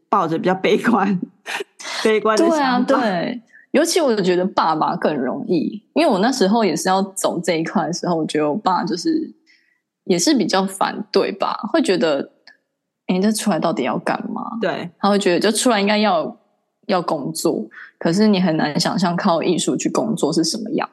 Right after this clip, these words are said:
Speaker 2: 子。
Speaker 1: 对，就是
Speaker 2: 然后
Speaker 1: 我爸也是觉得整个就是没路用啊。
Speaker 2: 对啊，对啊，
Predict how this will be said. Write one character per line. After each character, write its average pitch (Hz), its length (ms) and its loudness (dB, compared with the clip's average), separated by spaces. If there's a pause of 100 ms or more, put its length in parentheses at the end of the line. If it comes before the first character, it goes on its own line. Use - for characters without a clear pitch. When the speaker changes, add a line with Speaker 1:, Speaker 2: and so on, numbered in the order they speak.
(160)
Speaker 2:
子。 - 160 -20 (200)
Speaker 1:
对， 196 220 0
就 254 140 0
是 262 140 0
Speaker 2:
然 233 60 0
后 196 320 0 (240)
Speaker 1:
我 175 140 -4
爸 254 220 2
也 175 100 0
是 214 160 0
觉 185 160 2
得 180 80 2
整 160 180 -4
个 156 80 -2
就 156 120 -2
是 202 120 0
没 165 220 0
路 175 240 2
用 160 300 0
啊。 - 180 -6 (680)
Speaker 2:
对 277 100 4
啊， 269 140 2
对 254 120 2
啊， 226 300 2